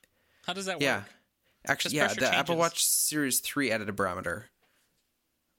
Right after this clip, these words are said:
Speaker 2: to do, like, how many flights of stairs you've gone up, 'cause it uses the air pressure difference plus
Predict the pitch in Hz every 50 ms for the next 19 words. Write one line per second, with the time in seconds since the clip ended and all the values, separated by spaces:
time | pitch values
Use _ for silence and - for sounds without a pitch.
0 | _ _ _ - _ _ _ _ - - 117 113 127 127 120 117 113 101 - -
1 | - - - - 120 120 120 113 107 98 - - 120 113 - - 98 - - -
2 | 113 107 104 98 95 - - - - - 104 95 - 95 92 87 80 69 - -
3 | - - - 117 107 92 110 104 107 107 101 117 101 - 120 120 101 - 113 101
4 | - - 101 90 - - _ _ - - - _ _ - 123 - - 110 98 98
5 | 90 - - - - - - - 123 107 101 - -